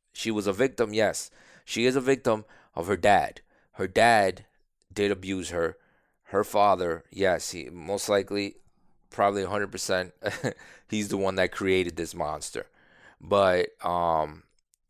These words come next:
as far as with the, with the men, no, you know, they suffered because of something that happened to her when she was younger. You know, uh, and, uh, of course, the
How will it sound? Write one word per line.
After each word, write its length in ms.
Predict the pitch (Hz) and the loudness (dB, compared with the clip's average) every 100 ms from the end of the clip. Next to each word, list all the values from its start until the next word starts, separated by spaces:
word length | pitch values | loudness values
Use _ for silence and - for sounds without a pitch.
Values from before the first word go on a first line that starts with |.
| _ | _
as 160 | 92 90 | -4 -2
far 280 | - 95 95 | 0 2 2
as 220 | 90 - | 0 -6
with 160 | 90 90 | -12 -10
the, 140 | 85 - | -12 -10
with 220 | 85 90 | -10 -4
the 260 | 87 80 73 | -2 -2 -4
men, 540 | 78 90 113 104 92 | -6 0 0 0 -2
no, 400 | 95 98 78 57 | -2 0 0 -4
you 140 | 50 85 | -8 -6
know, 260 | 87 80 | -2 -2
they 420 | 78 82 92 92 95 _ | -4 -2 -2 -2 -10 _
suffered 560 | - 113 107 - 90 73 | -6 0 0 0 -6 -6
because 480 | 85 101 90 82 - | -10 -2 0 -2 -4
of 300 | 85 85 - | -2 -2 -2
something 300 | 82 82 - | -8 -8 -6
that 140 | 80 | -4
happened 360 | 82 78 78 76 | -2 -4 -6 -12
to 100 | 82 | -8
her 180 | 80 | -6
when 120 | 78 78 | -8 -10
she 140 | - | -14
was 200 | 82 - | -16 -14
younger. 420 | 82 87 85 - _ _ _ _ _ _ _ | -8 -8 -8 -18 _ _ _ _ _ _ _
You 140 | - | -12
know, 140 | 85 67 | -8 -4
uh, 380 | 76 71 73 | -2 -2 -4
and, 320 | 69 85 85 - | -4 -6 -8 -12
uh, 120 | - - _ - | -20 -20 _ -18
of 140 | 95 | -10
course, 320 | - 92 85 | -2 0 0
the 240 | - 80 | -4 -6